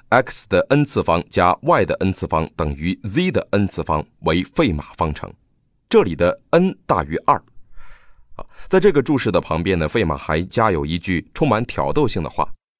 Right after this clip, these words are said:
：“我有一个对这个命题十分美妙的证明，这里的空白太小，写不下。”据说啊，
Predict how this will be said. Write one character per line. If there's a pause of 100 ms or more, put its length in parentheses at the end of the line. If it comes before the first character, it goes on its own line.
(580)
：“我
有
一
个
对
这
个
命
题
十
分
美
妙
的
证
明， (320)
这
里
的
空
白
太
小， (120)
写
不
下。” (800)
据
说
啊，